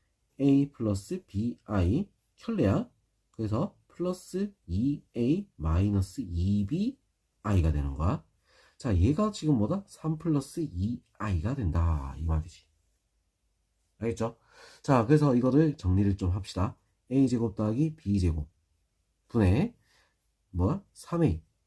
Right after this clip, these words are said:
마이너스 비아이. 자, 여기에 삼 플러스 이 아이다. 이렇게 나옵니다.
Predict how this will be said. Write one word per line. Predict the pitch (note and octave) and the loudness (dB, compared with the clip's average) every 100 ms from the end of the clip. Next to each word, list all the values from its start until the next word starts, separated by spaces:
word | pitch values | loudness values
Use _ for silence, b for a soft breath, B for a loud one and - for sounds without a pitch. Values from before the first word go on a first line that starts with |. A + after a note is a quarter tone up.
| _ _ _ _ _ _ | _ _ _ _ _ _
마이너스 | D#2+ E2+ F2 D#2 - F#2 G2+ | 2 4 4 2 -2 -8 -8
비아이. | - F#2+ C3 - - D2 D2+ _ _ _ | -4 -4 -4 -8 -12 -12 -12 _ _ _
자, | - D#2 | -4 -2
여기에 | D2+ B2+ G3 _ _ _ _ | 0 -2 -4 _ _ _ _
삼 | _ - G2+ | _ -6 -6
플러스 | F2+ D#2+ D2 - E3+ _ _ | -4 -4 -6 -8 -12 _ _
이 | - | -2
아이다. | E2 C#2+ F#2+ E2 _ _ _ _ _ _ _ _ _ _ - | 0 0 -2 -4 _ _ _ _ _ _ _ _ _ _ -6
이렇게 | E2 F#2 | -4 -2
나옵니다. | D2+ F2 G2 F2 - | 0 0 0 0 -2